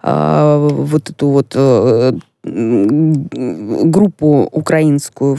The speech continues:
в минских, э, переговорах, и ему нужно делать какие, какие-то определённые заявления, э,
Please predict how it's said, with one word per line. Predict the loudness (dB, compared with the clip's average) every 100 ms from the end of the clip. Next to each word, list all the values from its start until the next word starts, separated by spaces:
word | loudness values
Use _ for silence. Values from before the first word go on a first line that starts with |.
| 0
в | 2 2 2
минских, | 2 2 2 -4 -8 -8 -12 -10 -6
э, | -4 -2 0 0 2 0 0
переговорах, | -2 0 0 2 2 2 2 -2 -10 -18 -14 -4
и | 0 2 4 4 2 -2 0
ему | 2 4 2
нужно | 4 4 4 2
делать | 0 0 0 -4
какие, | -6 -6 -2 0 0 -2 _ -4 -4 -6 -4
какие-то | -4 0 -2 0 0 2 0 2 0
определённые | -2 -4 -2 -2 0 0 -2
заявления, | 0 -2 0 2 4 4 4 0 -6 -12 -4
э, | 0 0 0 0 0 -2